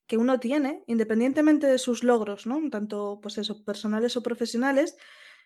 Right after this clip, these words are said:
pero de repente surge este pensamiento en tu cabeza que te dice que eres un fraude, como decías tú antes, que no tienes ni idea de lo que estás haciendo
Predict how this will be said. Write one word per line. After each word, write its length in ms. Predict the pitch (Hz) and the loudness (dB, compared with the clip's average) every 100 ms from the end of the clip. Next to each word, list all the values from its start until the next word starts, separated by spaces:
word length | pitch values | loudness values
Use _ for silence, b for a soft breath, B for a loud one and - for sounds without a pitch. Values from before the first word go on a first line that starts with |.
| B _ | B _
pero 460 | 226 226 220 - _ | 2 2 2 -4 _
de 160 | 233 226 | -2 0
repente 440 | 233 285 302 233 | 2 4 4 2
surge 320 | 220 277 - | -2 -2 -2
este 220 | 285 277 254 | -4 -2 -4
pensamiento 640 | 254 254 254 285 320 311 | -2 0 0 2 0 0
en 100 | 262 | -2
tu 100 | 233 | -4
cabeza 560 | 214 220 311 311 302 - _ _ _ _ _ | -4 -2 -2 -2 -6 -8 _ _ _ _ _
que 120 | 240 | -2
te 120 | 220 | 2
dice 360 | 220 240 - 277 | 2 2 0 0
que 100 | 240 | 2
eres 260 | 233 226 226 | 2 0 0
un 380 | 220 214 208 | 0 0 0
fraude, 440 | 208 214 262 302 247 | -2 2 2 2 0
como 180 | 214 202 | -4 -6
decías 360 | 202 208 208 | -4 -4 -4
tú 100 | 214 | -4
antes, 480 | 214 240 214 285 302 b b b b _ | -2 -2 -2 -4 -6 b b b b _
que 260 | - 196 190 | -6 -4 -2
no 140 | 202 | -2
tienes 240 | 196 202 190 | -2 -4 -4
ni 80 | 202 | -2
idea 160 | 196 | 0
de 60 | 190 | -2
lo 100 | 190 | -4
que 60 | 190 | -6
estás 240 | - 190 | -12 -16
haciendo 640 | 196 254 285 247 285 311 | -6 -2 0 0 0 -4